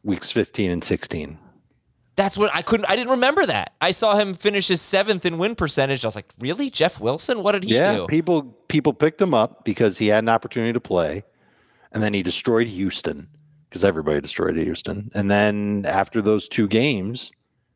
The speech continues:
Speaker 1: he went basically into a useless role.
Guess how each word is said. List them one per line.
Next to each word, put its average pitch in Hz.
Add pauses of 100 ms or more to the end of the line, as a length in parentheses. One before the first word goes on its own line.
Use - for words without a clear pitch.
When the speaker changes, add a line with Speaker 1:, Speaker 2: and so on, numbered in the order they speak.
(140)
Speaker 1:
he 98
went 104 (140)
basically 98
into 92
a 90 (200)
useless 101
role. 98